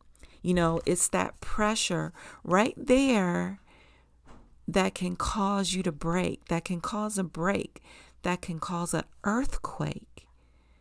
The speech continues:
in your soul if you aren't careful. So, uh, the scripture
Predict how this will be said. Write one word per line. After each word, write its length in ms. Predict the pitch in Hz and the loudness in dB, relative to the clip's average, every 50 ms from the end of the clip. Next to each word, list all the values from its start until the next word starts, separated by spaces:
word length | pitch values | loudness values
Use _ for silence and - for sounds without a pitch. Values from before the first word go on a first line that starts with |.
| _ _ _ _ - | _ _ _ _ -6
in 160 | - 196 208 220 | -4 -2 0 0
your 160 | 220 208 190 | 0 2 4
soul 560 | - - - 202 202 254 - - - 208 214 - - - - - - _ _ _ _ _ _ _ _ _ _ _ _ _ _ _ _ _ _ - _ _ _ _ _ _ _ _ _ _ _ _ _ _ _ _ _ _ _ - | 4 4 4 4 2 0 -2 -6 -8 -12 -14 -16 -18 -20 -20 -20 -20 _ _ _ _ _ _ _ _ _ _ _ _ _ _ _ _ _ _ -20 _ _ _ _ _ _ _ _ _ _ _ _ _ _ _ _ _ _ _ -2
if 220 | - 202 - - | -2 -2 -2 0
you 100 | 190 196 | -2 -2
aren't 200 | 190 190 - - | -2 -2 -4 -4
careful. 520 | - 196 196 190 196 196 - - 180 175 170 - - _ _ _ _ _ _ _ _ _ _ _ _ _ _ _ _ _ _ _ _ _ _ _ _ _ _ _ _ _ - _ _ _ _ _ _ _ _ _ _ _ _ - _ _ _ _ _ _ _ _ _ - _ _ _ _ _ _ _ _ _ _ _ _ _ _ _ - - - - - - - - _ - - - | -4 -4 -4 -4 -4 -4 -6 -6 -8 -12 -14 -18 -20 _ _ _ _ _ _ _ _ _ _ _ _ _ _ _ _ _ _ _ _ _ _ _ _ _ _ _ _ _ -20 _ _ _ _ _ _ _ _ _ _ _ _ -20 _ _ _ _ _ _ _ _ _ -20 _ _ _ _ _ _ _ _ _ _ _ _ _ _ _ -10 -10 -10 -18 -20 -20 -20 -20 _ -20 -20 -16
So, 540 | - - - 226 208 196 - - - - - - - _ _ - - - - - - - - - - - _ _ _ _ | -10 -4 0 2 2 2 2 0 0 -2 -6 -14 -20 _ _ -20 -20 -20 -20 -20 -20 -20 -20 -20 -20 -20 _ _ _ _
uh, 160 | - 190 185 180 | -2 -2 -2 -2
the 100 | 160 175 | -2 -4
scripture 680 | - - - 254 285 285 - - 208 208 180 - | -4 -2 -2 -4 -4 -4 -2 -2 -2 -2 -2 -4